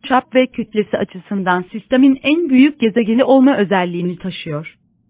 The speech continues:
Güneş ışınlarının yüksek miktardaki kısmını yansıtan Jüpiter'in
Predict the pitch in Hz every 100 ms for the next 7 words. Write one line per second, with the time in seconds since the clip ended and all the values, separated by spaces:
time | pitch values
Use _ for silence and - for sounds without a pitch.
0 | - 285 370 - 247 240 214 208 202 240
1 | 233 226 - 202 - 233 - 214 208 202
2 | 302 - 285 - 202 190 185 170 180 220
3 | - 240 233 240 - 294 151 143